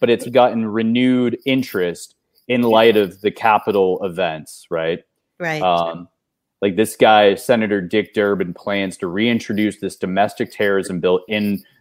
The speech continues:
Speaker 1: the wake of the Capitol Hill attack. <clears throat> And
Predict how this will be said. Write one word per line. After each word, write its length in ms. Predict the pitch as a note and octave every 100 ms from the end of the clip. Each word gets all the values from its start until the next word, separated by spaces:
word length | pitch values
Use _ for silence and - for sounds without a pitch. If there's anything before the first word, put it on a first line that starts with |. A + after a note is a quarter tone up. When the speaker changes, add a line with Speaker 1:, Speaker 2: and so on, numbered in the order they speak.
| _ -
Speaker 1:
the 100 | G#2
wake 420 | F#2+ G#2 A2+ A2+
of 80 | F2
the 100 | F#2
Capitol 480 | G#2 F#2+ - F#2+ F#2
Hill 220 | G2 F#2
attack. 420 | F#2 E2+ D#2 D#2 D2 - _ _ -
<clears throat> 80 | A3 F3 _ _ _ _ _ - -
And 380 | C3 B2 A#2